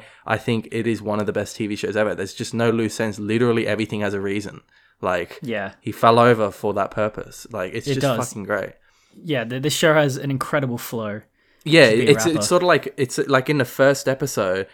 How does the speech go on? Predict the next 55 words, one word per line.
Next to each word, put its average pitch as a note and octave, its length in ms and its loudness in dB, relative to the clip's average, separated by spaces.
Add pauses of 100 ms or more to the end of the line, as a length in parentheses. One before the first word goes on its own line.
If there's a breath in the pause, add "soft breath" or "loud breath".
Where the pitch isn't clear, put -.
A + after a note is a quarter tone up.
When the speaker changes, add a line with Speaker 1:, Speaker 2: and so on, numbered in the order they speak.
(220 soft breath)
Speaker 1:
when A2+ 360 0
Emilio A2+ 480 2
was G2+ 220 0
arrested, G#2+ 580 0
and G#2 140 -4
then G#2 120 -2
it G2 80 -6
turns A2+ 240 0
out G#2 140 2
that G2 140 -6
he A#2 140 -2
is A2+ 100 -2
Crazy A2 340 0
Eight's G2+ 160 -4
cousin, G#2+ 560 -4 (220 soft breath)
which - 440 -4 (280)
leads A2+ 320 -2
to A2 100 -2
the G#2 60 -4
whole A2+ 160 2
altercation A2 640 0
between G2+ 340 -6
with F#2+ 120 -6
Walter G#2+ 360 -2
and F2+ 140 -6
that, E2+ 220 -12
because F#2+ 360 -8
Jesse G#2 340 -6
was G2 160 -10
the G2 40 -10
one F#2+ 160 -6
cooking A#2+ 320 -4
with F#2+ 140 -4
him. F2+ 100 -6
It's G2 160 -8
like, A2 220 0 (120)
again, A#2+ 440 2
like, G2 320 -4 (240 soft breath)
not C3 200 0
some, C3 240 -2
they A#2+ 120 4
could C#3 160 -2
have C3+ 80 -2
picked C3+ 200 -2
some A2 220 -2
random G#2+ 300 2
bloke A2 300 0
that G2 80 -4
had G#2 160 0
nothing A2 260 -4
to G2+ 60 -4
do G#2 200 -4
with G#2 120 -4
the G2+ 60 -10
story G#2+ 540 -2